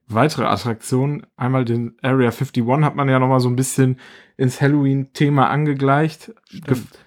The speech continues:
Speaker 1: gefahren bin ich's noch nicht, aber ich habe jetzt auf Facebook ein Bild gesehen, da stehen wohl ein paar Kürbisse mit in der Attraktion drin. Und was ja
Speaker 2: Mhm.
Speaker 1: jetzt auch neu ist, ist ja hier dieser,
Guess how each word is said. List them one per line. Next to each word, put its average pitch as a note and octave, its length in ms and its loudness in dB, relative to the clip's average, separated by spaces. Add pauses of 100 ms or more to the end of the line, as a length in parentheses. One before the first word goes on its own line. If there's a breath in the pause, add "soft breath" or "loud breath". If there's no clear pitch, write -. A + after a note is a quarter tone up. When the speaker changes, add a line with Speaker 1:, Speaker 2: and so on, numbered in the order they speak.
(260 soft breath)
Speaker 1:
gefahren C#3+ 400 2
bin D3+ 100 4
ich's D3 160 2
noch C3+ 120 4
nicht, F3+ 240 4
aber B2 120 2
ich A#2 80 0
habe C3+ 120 2
jetzt B2+ 100 -2
auf A#2+ 100 0
Facebook D3 320 0
ein B2 120 -4
Bild C#3 180 2
gesehen, B2+ 240 2
da A#2 80 0
stehen C3 260 -2
wohl A#2 60 0
ein A2+ 80 -4
paar A2+ 200 -2
Kürbisse D3+ 520 -2
mit C3+ 160 -2
in C3 140 -4
der G#2+ 120 -2
Attraktion C#3 720 -4
drin. C#3+ 360 -2 (580 soft breath)
Und C3 240 -2
was A#2 160 0
ja A#2+ 80 4
Speaker 2:
Mhm. A2+ 60 4
Speaker 1:
jetzt - 280 -2
auch C3 320 0
neu C3 360 2
ist, C3 160 0
ist B2 160 -6
ja A#2+ 60 0
hier A#2 160 -4
dieser, A2+ 360 -2